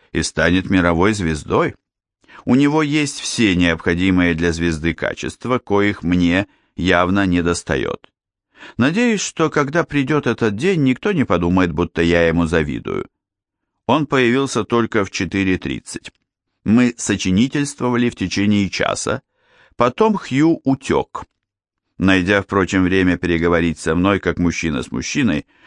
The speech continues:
об анонимных холостяках, изложил своё мнение так деликатно, как мог. "Стивен",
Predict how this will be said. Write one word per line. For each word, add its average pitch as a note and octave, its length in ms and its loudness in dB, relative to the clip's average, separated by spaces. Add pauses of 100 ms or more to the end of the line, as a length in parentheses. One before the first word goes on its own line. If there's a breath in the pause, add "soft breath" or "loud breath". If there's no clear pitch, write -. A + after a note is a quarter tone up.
(180 soft breath)
об G#2 240 0
анонимных G#2 720 2
холостяках, - 920 -2 (640)
изложил G3+ 480 0
своё D3 300 0
мнение D#3 440 0
так F#3+ 320 -4
деликатно, D#3 720 -2
как G2+ 300 -2
мог. C#2+ 400 -6 (640)
"Стивен", A#2+ 760 -2